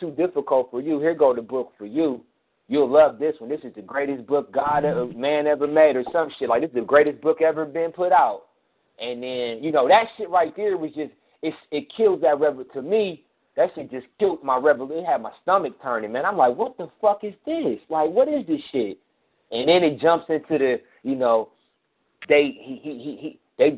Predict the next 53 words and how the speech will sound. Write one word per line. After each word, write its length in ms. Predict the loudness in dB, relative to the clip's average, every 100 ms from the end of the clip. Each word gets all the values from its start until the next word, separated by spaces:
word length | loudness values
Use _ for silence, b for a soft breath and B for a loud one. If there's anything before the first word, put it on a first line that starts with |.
| 2
jump 240 | 0 2
in 220 | 0 -2 -2
from 140 | -6
taking 280 | 0 0 0
him 220 | -4 -4 0
out 200 | 2 2
of, 160 | 0 -4 -4
like, 240 | -4 -2
going, 400 | -4 -4 -4 -8 _
reading 340 | -2 0 0 -4
his 100 | -12 -8
church 220 | 0 0 0 -6
scriptures 380 | -8 -6 -10 -12
and 120 | -14 -8
shit 160 | -8 -8
to 40 |
putting 320 | -4 0 0
him 140 | 0 -6
in 80 | -8
the 80 | -6
field. 380 | 0 0 0 -6 _ _ _ _
And 160 | -6 -4
then 80 | -2
he's 160 | -4 -4
picking 260 | -6 -2 -2
in 100 | -2
the 120 | -2
field. 200 | 2 2
He's 120 | 2 0
a 40 |
little 260 | 2 2 0
kid. 380 | -2 -2 -2 -4
He 160 | -6 -2
just 160 | -2
start, 280 | 0 -2 -4 _ _ -8
I 80 | -2
guess 160 | 0 -2
it's 100 | -4
the 80 | 0
first 200 | 2 2
time 180 | -2 -4
he 60 | -4
been 200 | -4 -6
in 80 |
the 60 | -8 _
field 260 | 2 2 2
'cause 140 | -2
they 60 | 2
had 200 | 2 2
him 120 | 0
in 80 | -8
a 80 | -2
house. 340 | 2 2 2